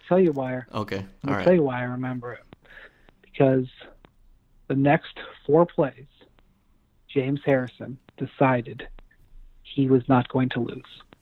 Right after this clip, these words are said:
Speaker 1: And he hit Roethlisberger four consecutive times. He did not sack him all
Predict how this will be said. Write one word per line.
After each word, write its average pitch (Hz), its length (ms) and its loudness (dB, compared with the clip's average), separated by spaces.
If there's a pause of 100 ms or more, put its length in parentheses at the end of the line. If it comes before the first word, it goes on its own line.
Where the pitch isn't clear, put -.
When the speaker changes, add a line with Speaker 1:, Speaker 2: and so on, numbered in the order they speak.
(760)
Speaker 1:
And 135 160 2
he 139 160 6
hit - 320 2
Roethlisberger 131 840 -2 (280)
four 127 320 0 (140)
consecutive 123 640 -4 (180)
times. - 360 -6 (680)
He - 140 2
did 147 120 8
not 151 140 8 (120)
sack 196 280 4
him 139 100 -6
all 120 160 -12